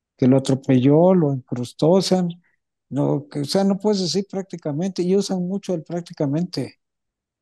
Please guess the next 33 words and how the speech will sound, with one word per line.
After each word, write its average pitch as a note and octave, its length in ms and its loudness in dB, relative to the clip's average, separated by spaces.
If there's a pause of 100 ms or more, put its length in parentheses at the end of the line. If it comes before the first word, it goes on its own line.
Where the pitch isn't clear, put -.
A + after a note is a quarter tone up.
(200)
Este, C3 580 0
está F3+ 300 2
inundado F#3 540 4
y F3+ 80 0
te, D3 320 -4
y C#3+ 80 -12
te C3+ 400 -6
dicen, D3+ 440 -4
este, C3 440 -12 (640)
pues C#3+ 180 0
está F#3+ 320 4
prácticamente, F#3 880 0
este, C3+ 260 -6
inundado, D#3 540 0
o D3 60 -4
sea, E3+ 260 -6
no, F3 180 -4
no, F3+ 260 0
no, F3 280 -2
este, C#3+ 440 -8 (360)
esa, F3 420 0
esa F3+ 320 -2
palabra, F3+ 520 -2
si - 180 -12
te D3+ 140 -8
fijas, G3 640 -4 (320)
en C#3 120 -8
los C#3+ 140 -4
re-, C#3 200 -6
en C#3+ 120 -4
los C#3+ 140 -4
reportes, F3 640 -4
este, C3 720 -6